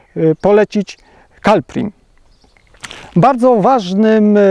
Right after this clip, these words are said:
pierwiastkiem w uprawie cebuli jest również miedź.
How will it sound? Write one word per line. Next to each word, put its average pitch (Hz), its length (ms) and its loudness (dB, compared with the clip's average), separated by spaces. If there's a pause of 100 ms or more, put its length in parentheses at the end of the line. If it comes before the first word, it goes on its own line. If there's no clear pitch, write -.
(360)
pierwiastkiem 180 640 0
w 151 160 -2
uprawie 190 760 0 (460)
cebuli 208 500 -2
jest 202 280 -2 (200)
również 208 580 0 (260)
miedź. 180 440 -2